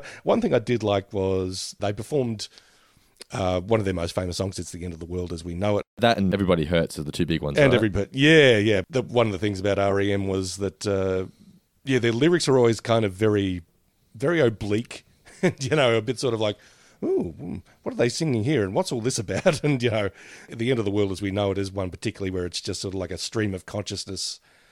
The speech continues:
Speaker 1: uh, thing going on. And, uh, I liked Homer's lyrics, which are pretty <laughs> much in,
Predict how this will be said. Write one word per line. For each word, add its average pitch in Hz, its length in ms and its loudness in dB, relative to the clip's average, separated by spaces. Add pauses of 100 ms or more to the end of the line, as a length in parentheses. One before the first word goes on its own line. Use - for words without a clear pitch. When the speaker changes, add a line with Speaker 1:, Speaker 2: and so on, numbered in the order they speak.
(300)
Speaker 1:
uh, 92 180 -2
thing 101 240 0
going 98 280 2
on. 104 160 2
And, 98 200 -2
uh, 101 180 2 (720)
I 143 100 4
liked 185 200 4
Homer's 175 380 6
lyrics, 117 320 0
which 190 180 2
are 196 60 6
pretty 277 360 2 (120)
<laughs> - 100 -8
much - 480 2
in, 196 220 0